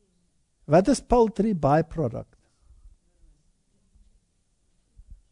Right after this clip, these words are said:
Poultry byproduct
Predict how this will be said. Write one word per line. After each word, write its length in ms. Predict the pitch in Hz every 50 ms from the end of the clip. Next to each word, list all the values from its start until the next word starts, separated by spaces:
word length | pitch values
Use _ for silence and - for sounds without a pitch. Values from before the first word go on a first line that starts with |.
| _ _ _ _ _ _ _ _ _ _ _ _ _ -
Poultry 320 | 262 285 277 - 311 311 247
byproduct 1080 | 170 165 180 - 226 - - - - 190 175 151 131 147 - 135 - - - - -